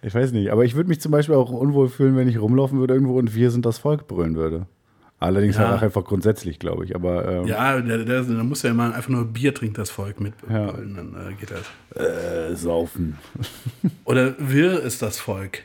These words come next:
Speaker 1: Ja.
Speaker 2: natürlich.
Speaker 1: Ähm.
Speaker 2: Apropos "Wir", ähm, ich hab mal wieder in die, äh, Telegram-Gruppe eines,
Speaker 1: Aha.
Speaker 2: äh, veganen Kochs reingeschaut und, ähm,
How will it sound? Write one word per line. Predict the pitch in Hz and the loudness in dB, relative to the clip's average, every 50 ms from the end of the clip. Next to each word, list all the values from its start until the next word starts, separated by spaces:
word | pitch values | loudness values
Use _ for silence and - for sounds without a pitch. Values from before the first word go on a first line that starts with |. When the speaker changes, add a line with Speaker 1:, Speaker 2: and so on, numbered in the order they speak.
| - | -4
Speaker 1:
Ja. | 104 104 101 | -2 0 0
Speaker 2:
natürlich. | 98 92 92 95 95 - - - - _ _ _ _ _ _ _ _ _ _ _ _ _ _ _ _ _ _ _ _ - - - - - - - _ - | 0 0 -2 -4 -6 -8 -12 -18 -20 _ _ _ _ _ _ _ _ _ _ _ _ _ _ _ _ _ _ _ _ -20 -20 -20 -20 -20 -20 -14 _ 0
Speaker 1:
Ähm. | 104 101 101 101 95 92 92 95 95 98 _ _ _ - | 2 4 4 4 4 4 2 2 0 -4 _ _ _ -2
Speaker 2:
Apropos | - 160 156 196 - - 214 214 170 127 120 123 | -2 0 0 0 2 6 6 6 6 4 0 -4
"Wir", | 139 127 120 120 143 180 185 190 202 214 - | -8 -6 -2 0 0 2 0 0 -4 -6 -2
ähm, | 135 123 127 127 135 139 143 - - _ _ _ _ _ _ _ _ - - - - - - | 0 2 4 4 4 2 0 -4 -12 _ _ _ _ _ _ _ _ -20 -18 -18 -18 -12 -10
ich | 127 123 - 143 | -8 -6 -4 -4
hab | 135 - - | -4 -2 0
mal | 117 107 117 117 113 113 | 0 2 2 2 0 0
wieder | 117 117 120 110 104 | -2 0 0 -2 -2
in | - 113 110 110 107 | -2 -2 -2 -2 -2
die, | 107 104 101 104 98 | -4 -4 -6 -6 -6
äh, | - - 101 101 101 98 90 92 - - - - - - - - - - - - - - - | -6 -6 -6 -6 -6 -8 -8 -10 -12 -16 -18 -16 -16 -16 -16 -16 -16 -16 -18 -18 -20 -18 -10
Telegram-Gruppe | - - 180 196 170 147 151 143 139 123 113 120 120 - 156 160 - | -2 0 2 2 4 4 4 4 4 4 2 0 -2 0 -2 -2 0
eines, | 117 113 113 113 113 113 113 107 | 0 2 4 4 4 4 4 2
Speaker 1:
Aha. | 110 110 107 107 110 110 113 113 | 0 -2 -2 -2 0 0 0 0
Speaker 2:
äh, | 113 110 | 0 -2
veganen | 117 110 113 120 131 131 | -2 0 0 0 0 0
Kochs | - - 180 - - - | -2 -4 -8 -8 -4 -4
reingeschaut | 101 101 107 104 104 - - 104 120 156 - | -2 0 0 -2 -2 -2 -2 -2 -2 -2 -4
und, | - 123 123 123 123 - 113 | -2 -2 -2 -2 -2 -4 -6
ähm, | 110 117 117 120 123 123 127 123 123 123 | -4 -2 0 0 2 2 2 0 -2 -4